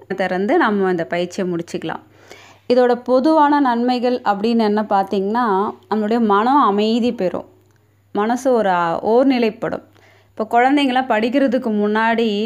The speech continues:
இந்த பயிற்சியை ஒரு த்ரீ டைம், ஃபைவ் டைம்ஸ் அப்படி செஞ்சுட்டு படிக்க உட்காந்தாங்கன்னா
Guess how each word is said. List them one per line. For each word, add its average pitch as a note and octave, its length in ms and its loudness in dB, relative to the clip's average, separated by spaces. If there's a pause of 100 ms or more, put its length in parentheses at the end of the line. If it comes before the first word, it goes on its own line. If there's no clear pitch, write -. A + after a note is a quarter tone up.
(260)
இந்த G3+ 180 -2
பயிற்சியை G#3+ 460 -2
ஒரு G3+ 260 -2
த்ரீ G#3 180 -2
டைம், G#3 300 -2
ஃபைவ் F#3+ 180 -2
டைம்ஸ் G3 340 -2
அப்படி F#3 260 -4
செஞ்சுட்டு G3 640 -2
படிக்க F#3+ 460 -4
உட்காந்தாங்கன்னா F#3+ 880 -2